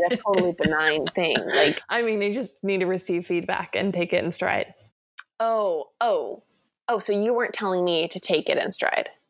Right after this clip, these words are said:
Speaker 1: That's part of the Facebook policy.
Speaker 2: No, I was telling you to take it in stride.
Speaker 1: I'm confused.
Speaker 2: The feed-,
Speaker 1: Okay.
Speaker 2: the feedback I'm gonna give you. Anyways, feedback is a gift. That's our saying.
Speaker 1: Feedback is a gift. The past is a joy. You live in the moment.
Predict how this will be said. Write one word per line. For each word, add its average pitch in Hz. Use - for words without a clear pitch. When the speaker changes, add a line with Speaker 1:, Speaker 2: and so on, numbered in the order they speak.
Speaker 1:
That's 175
part 175
of 156
the 180
Facebook -
policy. -
Speaker 2:
No, 156
I 208
was 196
telling 180
you 160
to 180
take 175
it -
in 180
stride. -
Speaker 1:
I'm 170
confused. 170
Speaker 2:
The -
feed-, 208
Speaker 1:
Okay. 196
Speaker 2:
the 226
feedback 214
I'm 190
gonna 180
give -
you. -
Anyways, 185
feedback 208
is 190
a 196
gift. -
That's 190
our 175
saying. 185
Speaker 1:
Feedback 294
is 294
a 269
gift. 180
The 208
past 208
is 196
a 196
joy. 160
You 185
live 180
in 190
the 190
moment. 156